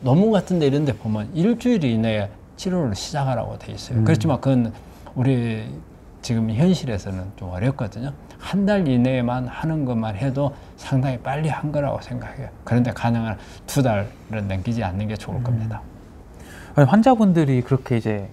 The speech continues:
Speaker 2: 이 병원 저 병원을 가는 게
Speaker 1: 네.
Speaker 2: 내가, 어, 조직 검사했는데 이제 암인 게
Speaker 1: 음.
Speaker 2: 나왔어. 근데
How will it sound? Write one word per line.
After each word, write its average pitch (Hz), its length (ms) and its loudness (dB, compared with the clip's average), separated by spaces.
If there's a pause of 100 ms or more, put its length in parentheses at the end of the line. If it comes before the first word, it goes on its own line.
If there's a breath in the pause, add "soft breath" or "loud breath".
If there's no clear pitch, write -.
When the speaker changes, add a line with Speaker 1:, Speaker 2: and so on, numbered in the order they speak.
Speaker 2:
이 135 120 4
병원 165 400 6
저 135 140 2
병원을 127 420 4
가는 120 340 2
게 107 380 0 (140)
Speaker 1:
네. 104 80 -10 (300 loud breath)
Speaker 2:
내가, 139 220 6
어, 135 120 2
조직 - 240 0
검사했는데 139 540 2
이제 113 200 0
암인 131 280 6
게 120 60 4
Speaker 1:
음. - 20 0
Speaker 2:
나왔어. 101 500 -2
근데 127 380 4